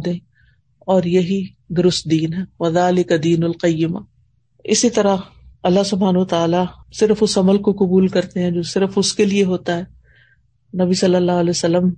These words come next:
فرماتے ہیں کہ اللہ تعالیٰ فرماتا ہے، "میں بہترین شریک ہوں، پس جس نے کسی کو میرے ساتھ شریک کیا تو وہ عمل اسی شریک کے لیے ہے۔"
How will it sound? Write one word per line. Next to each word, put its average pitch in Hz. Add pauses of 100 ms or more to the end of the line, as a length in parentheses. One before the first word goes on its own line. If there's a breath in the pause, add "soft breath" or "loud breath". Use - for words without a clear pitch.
فرماتے 175
ہیں 180
کہ 185
اللہ 175
تعالیٰ 175
فرماتا 175
ہے، 190 (520 soft breath)
"میں 190
بہترین 185
شریک 180
ہوں، 180
پس 175
جس 208
نے 202
کسی 208
کو 220
میرے 196
ساتھ 233
شریک 185
کیا 175 (840)
تو 196
وہ 202
عمل 196
اسی 233
شریک 165
کے 160
لیے 165
ہے۔" -